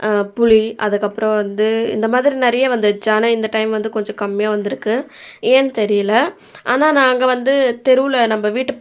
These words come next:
முன்னாடி தான் அந்த ஜெகநாத் சாமி இருக்கு பாத்தீங்களா, அங்க தான் வந்து இது பண்ணாங்க, இந்த மாதிரி ஆடினாங்க. ஆனா, ம், சாமியை எடுத்துட்டு போகும்போது முன்னாடி வந்து இன்னுமே வந்து நிறைய பேர் வந்து திருநங்கைகள், அதுக்கப்புறம் வந்து இந்த மாதிரி டான்ஸ் ஆடுறது எல்லாமே முன்னாடி பண்ணிட்டு இருந்தாங்க.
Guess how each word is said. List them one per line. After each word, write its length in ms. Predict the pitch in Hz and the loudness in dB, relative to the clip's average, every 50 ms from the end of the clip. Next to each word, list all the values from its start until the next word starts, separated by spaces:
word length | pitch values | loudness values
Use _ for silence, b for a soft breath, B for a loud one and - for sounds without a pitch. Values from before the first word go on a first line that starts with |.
| - 226 220 | -6 -2 -2
முன்னாடி 300 | 226 233 240 240 233 226 | 0 0 2 2 2 2
தான் 200 | 220 226 220 214 | 2 2 0 0
அந்த 200 | 208 202 202 202 | 0 0 -2 -2
ஜெகநாத் 360 | 196 214 202 208 226 240 240 | 0 0 0 0 0 -2 -4
சாமி 360 | 233 233 - 214 202 208 202 202 | -4 -4 -4 -4 -2 0 -2 -2
இருக்கு 140 | 202 - | -4 -6
பாத்தீங்களா, 360 | 190 202 196 202 214 196 196 208 | -8 -8 -6 -6 -4 -4 -2 -2
அங்க 340 | 214 208 220 262 240 208 | -2 -2 -4 -2 -2 -2
தான் 260 | 202 220 220 214 208 - | 0 0 0 -2 -2 -4
வந்து 260 | - 196 196 208 208 | -6 -4 0 0 0
இது 140 | 208 233 226 | 0 0 -2
பண்ணாங்க, 500 | - 202 196 196 196 190 185 202 233 294 403 B B B B B B B B B | -4 -4 -2 -2 -2 -2 -2 0 0 0 -2 B B B B B B B B B
இந்த 200 | - 220 214 214 | 0 2 4 4
மாதிரி 280 | 214 220 220 214 220 220 | 4 4 2 2 2 2
ஆடினாங்க. 460 | 208 208 202 196 202 202 202 196 202 | 2 2 2 0 -2 -2 -2 -2 -2
ஆனா, 640 | 240 277 - - 247 247 262 262 269 320 349 - - b b b b b b b | -2 -2 0 0 0 0 2 2 2 0 -2 -4 -10 b b b b b b b
ம், 160 | - 214 220 | -6 -4 -4
சாமியை 400 | 220 214 254 254 262 269 285 285 | -2 0 2 2 2 4 2 2
எடுத்துட்டு 320 | 277 254 240 - 254 247 240 | 2 0 0 -2 -4 -6 -4
போகும்போது 500 | 233 247 240 233 233 226 220 240 247 254 | -2 0 0 0 0 0 0 -2 -2 -2
முன்னாடி 420 | 247 247 247 247 254 262 240 247 | -4 -6 -6 -2 -2 -2 0 0
வந்து 240 | 233 226 226 226 254 | -2 -2 -4 -4 -6
இன்னுமே 420 | 247 254 247 254 247 247 262 262 | -8 -6 -6 -8 -4 0 0 0
வந்து 320 | 254 247 226 226 220 240 254 247 240 226 214 214 208 208 208 B B B B B | 0 0 -2 -2 -2 0 0 0 0 0 0 -2 -2 -4 -6 B B B B B
நிறைய 320 | - 233 233 240 240 233 | 0 2 4 4 4 2
பேர் 220 | 240 247 240 240 247 | 2 0 0 0 0
வந்து 240 | 233 220 220 233 233 | 0 0 0 -2 -2
திருநங்கைகள், 800 | 233 226 220 208 214 214 214 208 208 208 202 202 202 214 208 214 | -2 -2 -2 0 0 0 0 0 0 0 0 0 0 0 2 2
அதுக்கப்புறம் 480 | 220 214 202 208 202 202 196 208 220 214 | 2 2 0 0 -2 -4 -4 -2 -2 -2
வந்து 160 | 208 208 208 | 0 0 0
இந்த 160 | 208 202 202 | -2 -2 -2
மாதிரி 320 | 202 202 208 208 214 214 208 | -2 0 -2 0 0 -2 0
டான்ஸ் 340 | 208 208 214 208 208 - 220 | 0 -2 -2 -4 -4 -4 -4
ஆடுறது 240 | 208 202 208 190 | -4 -4 -4 -4
எல்லாமே 280 | 208 202 202 208 208 226 | -2 -2 -2 -2 -2 -2
முன்னாடி 480 | 233 226 233 247 254 277 277 277 269 247 | -2 -2 -2 -4 -2 -2 -2 -2 -2 -4
பண்ணிட்டு 360 | 226 208 202 196 - 202 196 | -4 -4 -4 -4 -6 -6 -6
இருந்தாங்க. 340 | 196 196 196 196 190 202 | -4 -4 -4 -4 -6 -6